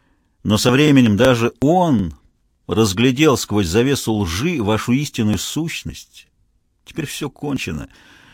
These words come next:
Вне зависимости от того, что вы сделаете со мной, сюда скоро придут мои люди, можете не сомневаться». «Пытаетесь внушить мне, что дом окружён, и меня вот-вот схватят? Не думаю, что такое возможно.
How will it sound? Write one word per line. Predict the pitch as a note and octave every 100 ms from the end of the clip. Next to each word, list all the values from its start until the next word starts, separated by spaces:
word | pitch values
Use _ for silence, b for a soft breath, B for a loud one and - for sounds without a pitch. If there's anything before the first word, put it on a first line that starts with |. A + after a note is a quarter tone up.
| b b
Вне | F#2+ A#2+
зависимости | C3 C3+ B2+ B2 A#2 A#2+
от | -
того, | B2 B2+ B2+
что | - A#2+
вы | A2+
сделаете | G#2+ B2 A2+ A2
со | -
мной, | A#2+ D#3 E3+ F#2+ - _ _ _ _ _ _
сюда | - F3
скоро | - D#3 C#3
придут | G2 G#2+ C#3 A2+
мои | G#2 A2+
люди, | F#2 F2+ C#2+ b b
можете | F#2+ G#2+ F2 F#2
не | F2+
сомневаться». | F#2 F#2+ G2+ G#2 - - _ _ _ _ _ _ _ _ _ _ _ _ _ _
«Пытаетесь | - A#2 C3 A#2 A2
внушить | A#2 A2+ C3 A#2
мне, | A2
что | - A2
дом | B2 A#2
окружён, | A#2 A#2 B2+ D3+ D3 _ _ _
и | A#2+
меня | B2 C3
вот-вот | B2+ C3+ C3+
схватят? | - C4+ - - _ _ _ _ -
Не | D#3 C3+
думаю, | G2 E2 D#2
что | - G2
такое | F#2 E2+ F#2
возможно. | G2 A#2+ F3+ D#3 G2